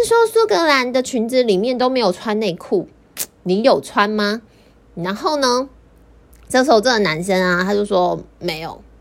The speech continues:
然后那女，有一些女生就，嗯，偷偷的笑了起来。然后有一些很调皮的人，就是男生，他们真的就是头低下去，去偷看那个男生有没有穿，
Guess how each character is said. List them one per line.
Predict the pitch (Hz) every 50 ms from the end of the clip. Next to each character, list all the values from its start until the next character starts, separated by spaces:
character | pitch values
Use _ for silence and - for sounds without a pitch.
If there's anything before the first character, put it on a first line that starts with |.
| - - _ _ - - - - -
然 | - 175 208
后 | 269 294 294 285 294 - - -
那 | - 262
女， | 285 262 202 180 - - - - _ _ - -
有 | - 196 196 190
一 | 208
些 | 208 262 254 247
女 | 240 208 180
生 | 202 202 196
就， | 202 214 202 208 - -
嗯， | 240 320 262 269 277 262 254 240
偷 | - - 220 247
偷 | 247 - 240 233
的 | 226 220 196
笑 | 202 - - 240 190
了 | 170 160 160 165
起 | - - -
来。 | - - - - - - - -
然 | - 202 233
后 | 285 285
有 | 240 185
一 | 196 220
些 | 233 247 240 247
很 | - - - -
调 | 170 - - 160 175
皮 | 185 233 220 185 180 170 165
的 | 135 185 170 147 143
人， | 147 165 160 113 123 175 208 - - - -
就 | - 196
是 | 208 214
男 | 202 175 156 170
生， | 175 - 185 180
他 | 208 254 247
们 | 277 285 277
真 | 302 320 320
的 | 302 269 240
就 | 254 294 403
是 | 392 392 349 302
头 | - - 269 214 233
低 | 220 - - 302 311
下 | 403 427 392 294 277
去， | 285 - 392 269 247 - - - - _
去 | - 392 302
偷 | 277 - - 269 269
看 | 269 - - 339 277 277
那 | 285 277
个 | 262 240
男 | 214 214 196 196 214 240
生 | 240 240 254 269 269
有 | 240 208 190
没 | 214
有 | 240 247
穿， | 233 233 - - - 220 226 233